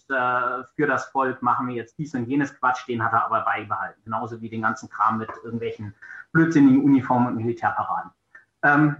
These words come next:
wie dem auch sei, hat's dann neunzehnhundertneunundvierzig in Argentinien eine Verfassungsreform gegeben. Und seither sieht man, jetzt ist Argentinien, glaube ich, noch irgendwo, keine Ahnung, wo im bip pro Kopf auf der Welt, aber, <laughs> so gegen Platz hundert oder sowas.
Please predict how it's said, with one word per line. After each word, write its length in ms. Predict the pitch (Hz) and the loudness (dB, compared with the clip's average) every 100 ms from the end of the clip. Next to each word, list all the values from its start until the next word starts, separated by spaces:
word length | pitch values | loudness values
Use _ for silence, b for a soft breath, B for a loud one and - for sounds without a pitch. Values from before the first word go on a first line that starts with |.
| - | -6
wie 160 | 131 | -2
dem 140 | 220 202 | 0 2
auch 160 | 160 | 2
sei, 180 | 135 147 | 2 0
hat's 240 | 190 170 - | 2 -2 0
dann 120 | 156 | 0
neunzehnhundertneunundvierzig 800 | 170 165 156 175 185 185 175 160 | 0 -2 0 -2 -2 -6 -6 -4
in 60 | |
Argentinien 460 | 143 147 147 190 160 | -4 -6 -8 -4 -2
eine 80 | 151 | 0
Verfassungsreform 840 | 127 185 - 170 117 - 117 120 | 0 0 0 -6 -6 -12 -10 -8
gegeben. 480 | 117 101 123 226 - _ _ _ _ _ _ - | -8 -10 -8 -8 -10 _ _ _ _ _ _ -2
Und 380 | 139 147 151 - | 2 4 2 -4
seither 500 | 127 139 143 170 202 | -2 0 0 2 2
sieht 260 | 170 170 - | 2 -6 -2
man, 200 | 185 165 | 0 0
jetzt 180 | 160 - | -2 -6
ist 80 | 156 | -6
Argentinien, 460 | 156 151 185 175 | -4 -6 -4 -2
glaube 180 | 156 156 | 0 0
ich, 60 | 151 | 0
noch 320 | 151 147 - | 0 0 -2
irgendwo, 640 | 156 151 151 147 143 - _ _ _ _ _ _ _ _ _ | -6 -4 -2 0 -2 -6 _ _ _ _ _ _ _ _ _
keine 340 | 123 135 127 123 | -2 0 2 2
Ahnung, 280 | 160 131 113 | 2 0 -2
wo 120 | 139 | -8
im 180 | 123 107 | -8 -8
bip 200 | 120 _ | -12 _
pro 100 | 117 | -8
Kopf 260 | - - | -8 -8
auf 100 | 156 | -6
der 200 | 131 127 | -2 -2
Welt, 280 | 113 135 156 | -2 -6 -6
aber, 380 | 123 127 127 127 131 - | -4 -2 0 -2 -6 -4
<laughs> 180 | 156 131 | -4 -4
so 200 | 131 123 | -8 -8
gegen 280 | 165 143 - | -6 -6 -2
Platz 300 | 135 - - | -4 -4 -6
hundert 340 | 208 139 107 | -2 0 -2
oder 160 | 107 107 | -6 -8
sowas. 260 | 113 170 | -2 -2